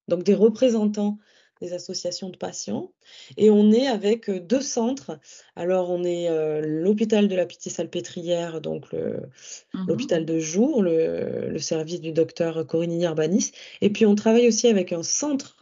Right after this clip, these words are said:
Speaker 1: de centré-, de centre de dialyse privé. Alors, c'est tous des associations, les centres de dialyse, qui se trouvent à Vienne, près de Lyon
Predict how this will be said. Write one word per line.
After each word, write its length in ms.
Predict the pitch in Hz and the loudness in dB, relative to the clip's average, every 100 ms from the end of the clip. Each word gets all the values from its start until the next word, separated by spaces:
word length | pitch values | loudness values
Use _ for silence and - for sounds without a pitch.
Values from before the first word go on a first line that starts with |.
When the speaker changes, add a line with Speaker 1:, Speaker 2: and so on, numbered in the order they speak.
| - | -8
Speaker 1:
de 140 | 180 | -6
centré-, 500 | 180 180 175 190 175 - - - | -4 -6 -4 -6 -6 -10 -20 -8
de 80 | 175 | -4
centre 380 | - 262 - | 2 2 2
de 120 | 208 190 | 2 2
dialyse 380 | 180 180 190 | 4 4 2
privé. 380 | - - 208 196 | -6 0 4 4
Alors, 220 | 160 156 | 0 -8
c'est 180 | - 139 | -10 -12
tous 320 | - 220 - _ | -8 -8 -8 _
des 220 | 185 165 | -2 0
associations, 600 | 196 196 202 - 175 208 | 0 0 -2 -2 -4 0
les 120 | 220 208 | 0 0
centres 260 | 185 175 | -4 -8
de 20 | |
dialyse, 320 | 151 156 214 - - - - - | -2 -2 -2 -6 -18 -20 -20 -4
qui 120 | 208 | 0
se 120 | 233 | 2
trouvent 300 | 220 - 269 | 2 2 2
à 80 | 180 | 2
Vienne, 480 | 143 175 165 208 208 | 0 2 6 6 4
près 200 | - 156 | 0 -4
de 100 | 160 | -4
Lyon 320 | 151 156 | -4 -6